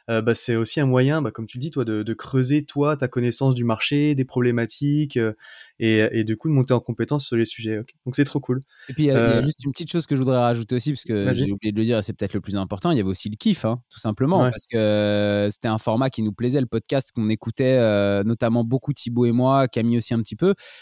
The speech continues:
Speaker 2: et on se disait, euh, en fait,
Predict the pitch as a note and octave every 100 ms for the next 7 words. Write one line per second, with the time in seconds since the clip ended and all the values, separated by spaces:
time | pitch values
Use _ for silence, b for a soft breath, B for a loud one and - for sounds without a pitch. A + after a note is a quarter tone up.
0 | B - A2 G#2+ G#2+ A2 - A2 G#2+ A2
1 | C3+ D#3 B2 G#2+ G#2 G2+ G2+ G2 F#2+ F#2+
2 | C#3 C3